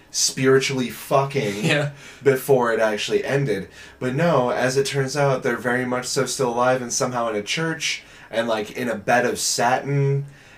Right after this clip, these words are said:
Speaker 1: and, like, they tell each other they love each other.
Speaker 2: It was a nice bed. It was a nice
Speaker 1: Yeah.
Speaker 2: scene.
Speaker 1: And, like, they get up.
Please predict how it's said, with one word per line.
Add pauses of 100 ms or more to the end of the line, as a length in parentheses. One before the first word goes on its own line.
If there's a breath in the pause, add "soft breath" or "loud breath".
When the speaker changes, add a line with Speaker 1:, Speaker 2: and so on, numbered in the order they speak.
Speaker 1:
and,
like,
they
tell
each
other
they
love
each
other.
Speaker 2:
It
was
a
nice
bed.
It (400 loud breath)
was
a
nice
Speaker 1:
Yeah.
Speaker 2:
scene. (500 soft breath)
Speaker 1:
And,
like, (380)
they
get
up.